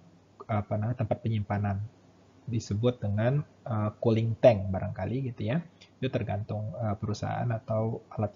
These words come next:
yang digunakan. Nah, pada, eh, cooling tank tersebut susu dijaga suhunya empat derajat Celcius. Nah, kemudian suhu yang tadi sudah disimpan itu dimasukkan atau kita, eh, apa namanya, panaskan secara berlahan,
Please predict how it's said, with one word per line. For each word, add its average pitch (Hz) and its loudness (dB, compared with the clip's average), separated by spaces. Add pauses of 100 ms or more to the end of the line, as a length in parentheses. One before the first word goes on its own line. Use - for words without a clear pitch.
yang 98 0
digunakan. 101 0 (480)
Nah, 120 6
pada, 123 6 (400)
eh, 120 4 (120)
cooling 131 4
tank 120 0
tersebut 143 2
susu 135 0
dijaga 113 2
suhunya 120 0
empat 120 -2
derajat 101 -4
Celcius. - -6 (320)
Nah, 113 2
kemudian 147 4
suhu 151 4
yang 151 2
tadi 120 2
sudah 113 0
disimpan 117 2
itu 131 -4
dimasukkan 127 0
atau 117 -2
kita, 117 0
eh, 107 -2
apa - -8
namanya, 110 -2
panaskan 117 0
secara 110 0
berlahan, 110 2